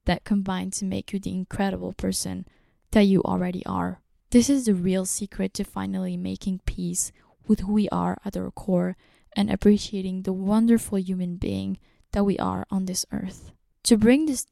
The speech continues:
discussion to a close, make the decision to finally love yourself for who you truly are. More specifically,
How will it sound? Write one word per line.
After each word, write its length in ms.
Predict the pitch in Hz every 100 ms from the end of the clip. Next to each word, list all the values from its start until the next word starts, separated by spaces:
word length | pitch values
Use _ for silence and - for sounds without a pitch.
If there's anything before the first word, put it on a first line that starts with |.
| _
discussion 580 | 208 - 214 208 180 180
to 140 | -
a 40 | 190
close, 600 | - 190 180 180 - - _ _ _ _ _ _ _ _ _ _ _
make 320 | 214 220 247
the 100 | 247
decision 720 | 214 196 - 202 175 175 175 196 _ _
to 100 | -
finally 560 | 202 - 214 208 190 185
love 260 | 180 190 196
yourself 540 | 180 - 190 185 180 - _
for 180 | - 196
who 100 | 185
you 140 | 180
truly 380 | 175 - 180 175
are. 320 | 185 - 190 - _ _ _ _ _ _ _ _ _ _
More 140 | 220 220
specifically, 880 | - 214 - - 220 - 196 190